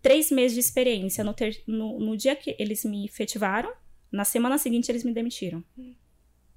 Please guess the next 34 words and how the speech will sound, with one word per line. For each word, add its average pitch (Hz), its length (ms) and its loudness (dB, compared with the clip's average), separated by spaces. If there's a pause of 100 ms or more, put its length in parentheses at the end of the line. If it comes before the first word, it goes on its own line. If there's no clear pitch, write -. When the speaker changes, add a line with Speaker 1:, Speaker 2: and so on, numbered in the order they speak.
(920)
Speaker 1:
Aí, 190 180 -2
eu 196 60 -2
fiquei 226 280 -2
assim, 214 280 -2
esse 185 140 -2
foi 208 140 -4
o 196 80 -4
segundo 226 480 -2
e 247 120 -4
último 247 400 -4
choque 190 500 -4
de 202 180 -6
realidade 196 520 -4
que - 60 -4
eu 190 40 -2
tive 196 200 -8
no 202 80 -6
mercado 190 300 -6
de 190 100 -8
trabalho. 190 420 -8 (680)
Eu 196 100 -2
fiquei - 200 -4
assim, 190 460 -4 (1700)
"Peraí, 214 460 -2
eu 196 100 -4
rebaixei 185 360 -2
a - 20 0
minha 202 100 -4
carteira. 175 560 -6 (2000)
Eu 185 160 0
mudei 190 320 -2
o 220 40 0
meu 247 120 0
salário, 175 640 -6